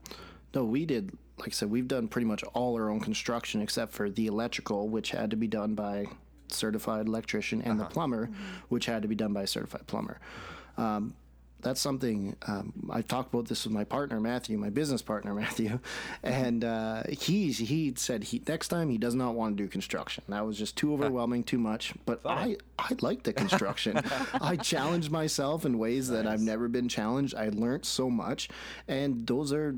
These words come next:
Speaker 1: that's stuff I can take with me in life. So next
Speaker 2: Yeah.
Speaker 1: time I go to, you know, build a deck or build, you know, anything in my house or my next float center, I've I've done all the research. I've hit myself with a hammer. I've took a grinder to the hand. Like, it's, it's great experience, but, I don't know.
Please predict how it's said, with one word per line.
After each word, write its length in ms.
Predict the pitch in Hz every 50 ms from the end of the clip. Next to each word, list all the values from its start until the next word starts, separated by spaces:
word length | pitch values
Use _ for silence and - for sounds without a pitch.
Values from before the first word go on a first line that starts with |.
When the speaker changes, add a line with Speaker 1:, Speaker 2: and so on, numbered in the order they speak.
| - -
Speaker 1:
that's 220 | - 113 139 - -
stuff 340 | - - - 147 143 -
I 80 | 147 139
can 140 | - - 123
take 240 | - - 135 120 -
with 220 | 113 123 123 -
me 100 | 123 123
in 100 | 123 123
life. 280 | 143 180 175 - - -
So 180 | - 120 110
next 300 | 104 107 117 139 - - -
Speaker 2:
Yeah. 60 | 107
Speaker 1:
time 120 | 110 113
I 100 | 113 113
go 140 | 107 117 113
to, 220 | 110 120 113 117 - -
you 80 | 131 117
know, 120 | 110 104
build 200 | 98 120 120 113
a 40 | 117
deck 340 | 107 120 117 107 - - -
or 100 | 117 110
build, 400 | 104 - 117 117 113 107 110 -
you 120 | - 127
know, 100 | 120 107
anything 400 | 113 120 120 123 117 - 123 123
in 60 | 127 117
my 100 | 117 117
house 320 | 120 127 131 113 104 -
or 80 | 117 117
my 80 | 123
next 220 | 117 113 117 - -
float 280 | - 120 120 160 -
center, 240 | - 107 101 107 104
I've 280 | - 131 143 139 - - - - - - - - - - - - - -
I've 160 | - 127 113
done 180 | - 113 139 185
all 100 | 180 131
the 100 | 101 208
research. 500 | 95 98 107 107 - - 107 107 104 -
I've 260 | 107 120 127 117 - - -
hit 220 | - 190 254 -
myself 420 | - 180 135 113 - 110 107 104 -
with 100 | 107 104
a 60 | 104
hammer. 360 | 104 107 107 110 110 107 107
I've 140 | 110 113 -
took 200 | - 147 160 180
a 40 | 180
grinder 380 | 135 117 117 107 110 110 113
to 60 | 110 104
the 100 | 110 113
hand. 280 | 113 110 110 110 113 120
Like, 260 | 131 123 117 - - - - - - - - - - - - - - -
it's, 280 | - - - - - -
it's 120 | - 139 139
great 260 | 127 120 135 160 185
experience, 720 | 185 143 - - - 127 120 156 - - 98 95 98 107 -
but, 260 | - - 101 101 101 -
I 60 | - - - - - - - - - - - - - - -
don't 160 | 120 120 120
know. 120 | 95 98